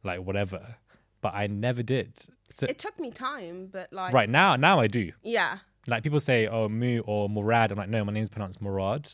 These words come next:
Speaker 2: Yeah.
Speaker 1: That is it.
Speaker 2: Yeah,
Speaker 1: End
Speaker 2: I
Speaker 1: of
Speaker 2: think
Speaker 1: discussion.
Speaker 2: secondary school was when I think I put my foot down and said, "No."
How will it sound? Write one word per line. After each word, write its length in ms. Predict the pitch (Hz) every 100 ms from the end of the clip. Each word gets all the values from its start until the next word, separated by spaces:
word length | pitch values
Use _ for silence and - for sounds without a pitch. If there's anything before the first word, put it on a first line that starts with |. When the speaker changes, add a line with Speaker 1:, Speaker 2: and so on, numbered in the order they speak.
| _
Speaker 2:
Yeah. 360 | - 214 170 185 - _
Speaker 1:
That 160 | - 87
is 140 | 92
it. 220 | 110 95 _ _ _ _ _ _ _ -
Speaker 2:
Yeah, 140 | 190
Speaker 1:
End 80 | 196
Speaker 2:
I 40 |
Speaker 1:
of 60 | 95
Speaker 2:
think 140 | 247 269
Speaker 1:
discussion. 240 | 120 -
Speaker 2:
secondary 440 | 180 254 - 226 214
school 300 | - 185 165
was 200 | 185 185
when 420 | 185 165 185 185
I 80 | 185
think 280 | 185 180 185
I 60 | 143
put 240 | - -
my 180 | 175 185
foot 260 | - 185 -
down 300 | 170 196 196
and 140 | 190
said, 340 | - - 151 - _ _ _ -
"No." 400 | 208 175 170